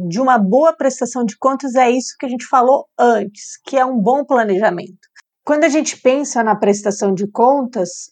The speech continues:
a gente sempre pensa nesta divisão do que é gasto, do que pode ser gasto e o que não pode ser gasto. E esse planejamento, ele é essencial pra gente conseguir compreender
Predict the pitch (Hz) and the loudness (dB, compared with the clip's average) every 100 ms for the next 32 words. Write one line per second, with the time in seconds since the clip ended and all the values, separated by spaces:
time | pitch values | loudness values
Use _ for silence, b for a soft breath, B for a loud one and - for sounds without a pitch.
0 | - 226 240 254 - 302 311 311 277 - | -4 0 0 -2 -4 -2 -2 -2 -4 -2
1 | 233 277 - 277 247 277 - 302 277 262 | -2 -4 -4 -2 0 0 -2 -4 -4 -4
2 | 262 208 254 240 196 214 208 240 226 175 | -4 2 2 2 -2 -6 -4 0 2 4
3 | 190 220 262 - 339 339 359 202 208 226 | 4 4 2 -6 -6 -6 -8 -8 -6 0
4 | 240 233 - 208 180 196 262 285 - 302 | 2 2 2 -2 2 4 4 0 -4 -6
5 | - 277 269 247 247 - 311 233 202 175 | -4 -4 0 2 0 2 -2 2 2 2
6 | - - - 240 233 - 269 262 254 247 | -2 -12 -2 0 0 -2 0 0 2 2
7 | 240 254 277 254 247 285 285 - 247 233 | 0 -2 0 0 0 -4 -6 -4 2 2
8 | 262 269 233 247 - 247 240 - 254 294 | 2 0 -2 -4 -4 -6 -6 -6 -4 -2
9 | 269 247 247 240 294 | -2 -2 -2 0 -2